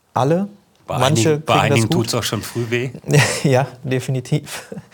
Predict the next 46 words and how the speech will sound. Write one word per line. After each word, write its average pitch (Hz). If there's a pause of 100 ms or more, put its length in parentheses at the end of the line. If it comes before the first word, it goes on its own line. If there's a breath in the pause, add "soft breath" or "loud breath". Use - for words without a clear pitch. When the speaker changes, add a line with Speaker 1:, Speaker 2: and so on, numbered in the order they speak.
(380 loud breath)
Speaker 1:
Aber, 123
ähm, 120
so 123
ist 123
es. 120
Und 123
es 117
hilft 143
erstmal 123
allen. 139 (120)
Ähm, 123
von 123
daher 120 (140)
kommen 127
wir 131
da, 120 (640 loud breath)
äh, 156
auch 123
aus 120
Zeitgründen 123
ab 120
einem 127 (140)
gewissen 127
Alter 123
gar 120
nicht, - (320)
gar 127
nicht 123
raus. 127 (880)
Ähm, 120
ich 113
versuche 123
es 117
so 131
lange 120
wie 123
möglich, 120
äh, 123
immer 127
mal 120
wieder 123
auch 123
auf -
dem 123
Tennisplatz 131
oder 123